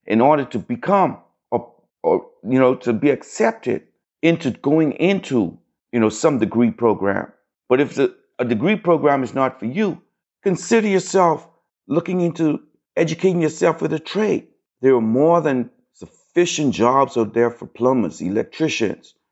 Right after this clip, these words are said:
carpenters, masons, A C technicians, beauticians.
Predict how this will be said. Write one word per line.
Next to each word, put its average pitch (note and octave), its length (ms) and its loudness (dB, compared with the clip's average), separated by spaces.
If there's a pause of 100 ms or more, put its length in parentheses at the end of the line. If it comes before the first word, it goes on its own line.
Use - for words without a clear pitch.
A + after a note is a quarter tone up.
carpenters, D3 640 -4
masons, - 800 -2 (220)
A D#3 160 4
C E3 260 -4
technicians, - 920 -2
beauticians. D#3+ 800 -2